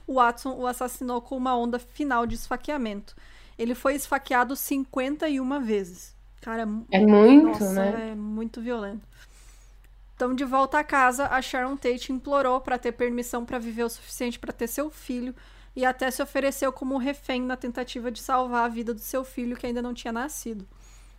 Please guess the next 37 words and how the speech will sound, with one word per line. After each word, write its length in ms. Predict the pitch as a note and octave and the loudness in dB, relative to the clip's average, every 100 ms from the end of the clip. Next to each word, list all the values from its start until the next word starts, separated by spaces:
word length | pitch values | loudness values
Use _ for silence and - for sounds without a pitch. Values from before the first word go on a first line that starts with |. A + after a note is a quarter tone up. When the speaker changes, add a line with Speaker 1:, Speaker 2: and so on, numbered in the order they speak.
| - | -12
Speaker 1:
Os 140 | A#3 | -4
seus 180 | B3 B3 | 0 0
assassinos 520 | C4+ C#4 - C4+ C4+ | 2 0 0 -2 0
não 120 | C4+ | 0
aceitaram 540 | C4+ C4+ B3+ C4 C4 D4 | 0 -2 0 2 2 0
nada, 340 | A#3+ A#3+ B3 - - - - | 0 0 -4 -8 -20 -18 -2
já 160 | B3 | 0
que 140 | B3+ C#4 | 2 0
a 60 | |
Susan 440 | C4+ - C4 B3+ C4 | -4 -6 -4 -4 -4
e 120 | C4 | -4
o 100 | C4+ | -2
Watson 420 | B3+ A3+ A#3 - | 2 2 0 -4
mataram 680 | B3 A#3+ A#3+ A#3 A3+ A#3 A#3 - | -4 -4 -2 0 0 -2 -6 -6
a 120 | A3 | -6
Sharon 300 | - A#3 C#4 | -4 -4 -4
Tate, 380 | C#4 A#3 A#3 - | -2 -2 -4 -12
que 100 | A#3 | -10
foi 180 | - | -4
esfaqueada 600 | A3+ - A#3+ - A3+ A3 | -4 -4 -6 -2 -2 -2
dezesseis 640 | A3 G#3+ A3+ A3 A#3+ C#4 A#3+ | -4 -4 -6 -4 -6 -4 -4
vezes. 480 | G#3 G#3+ G3 G#3+ - - - - - | -4 -6 -8 -12 -18 -20 -20 -20 -8
Ele 200 | A3+ A#3 | -4 -4
escre-, 300 | A#3+ - B3 | -4 -6 -8
descreveu 500 | G#3+ A#3 D4+ B3+ B3+ | -6 -6 -2 0 0
mais 260 | B3+ C4 C4 | 0 -2 0
tarde 440 | A#3+ A#3+ A#3 C4 | 0 2 0 -6
que 240 | - C4+ | -10 -4
ela 180 | A#3+ A#3 | -2 0
gritava 480 | A#3+ B3 - A#3+ A#3 | -2 -6 -2 0 0
pela 220 | A#3 A#3 | -2 -4
sua 260 | A#3 C4 C4 | -4 -4 -2
mãe 220 | A#3+ A#3 | -2 -4
enquanto 320 | A#3 - A3+ | -6 -8 -10
estava 320 | A3+ A#3 G#3+ | -8 -6 -4
sendo 320 | A3+ A#3 A3 A#3+ | -6 -8 -6 -4
morta. 460 | G#3+ G3+ F#3+ - | -4 -6 -10 -18